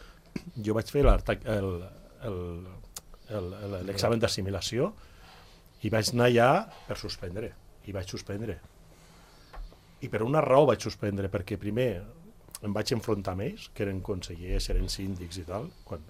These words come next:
feien l'examen directament, i em vaig enfrontar amb ells perquè jo havia nascut a Andorra, i no tenia cap sentit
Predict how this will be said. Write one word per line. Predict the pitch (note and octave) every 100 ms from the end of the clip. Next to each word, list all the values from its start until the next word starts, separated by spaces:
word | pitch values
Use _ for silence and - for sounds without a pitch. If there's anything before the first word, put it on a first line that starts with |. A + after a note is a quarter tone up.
| A#2+ G#2+ G#2
feien | - A2 G2+
l'examen | - F#2+ F#2+
directament, | F#2 F2 F2 G#2+ E3+ - - -
i | G2+
em |
vaig | B2 E3
enfrontar | D#3+ C#3+ A2+ A2+
amb | G#2
ells | G#2 E3+ - - - - - - - - -
perquè | G2 F#2 G#2
jo | G2+
havia | A#2+ D#3+
nascut | - A2+
a | E2+
Andorra, | E2+ B2 G2 - - - - -
i | A2+
no | A#2+
tenia | F3+ F3+
cap | D3+ -
sentit | A2 G2+ - F#3 -